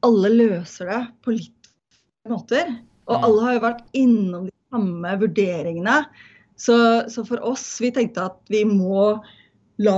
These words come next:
Speaker 1: filmene være tilgjengelig i hele perioden, selv om vi har en dagsplan som på en måte gir, eh, litt for den nostalgiske, som vi pleier å ha på alle dager i tre saler, så går disse programmene.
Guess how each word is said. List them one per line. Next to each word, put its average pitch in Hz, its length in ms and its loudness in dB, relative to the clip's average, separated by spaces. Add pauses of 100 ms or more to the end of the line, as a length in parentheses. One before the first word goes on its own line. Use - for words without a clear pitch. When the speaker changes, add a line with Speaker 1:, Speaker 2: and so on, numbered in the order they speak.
Speaker 1:
filmene 185 540 -4
være 180 440 -2
tilgjengelig 185 500 -2
i 196 220 4
hele 202 220 4
perioden, 233 680 4 (200)
selv 190 400 0
om 196 100 0
vi 226 60 4
har 208 160 0
en 208 140 -4
dagsplan 202 880 -4
som 214 200 -4
på 196 100 -8
en 196 80 -2
måte - 220 -8 (160)
gir, 202 640 -2 (640)
eh, 185 280 2
litt - 320 -2
for 214 160 2
den 202 80 4
nostalgiske, 190 720 -2 (680)
som 208 180 -2
vi 208 80 2
pleier 202 360 2
å 214 80 -6
ha 190 160 2 (840)
på 208 120 0
alle 202 240 2
dager 196 600 0 (220)
i 202 180 -6
tre 190 380 -2
saler, 202 640 0
så 214 220 -4
går 190 300 -4
disse - 260 -12
programmene. 196 540 0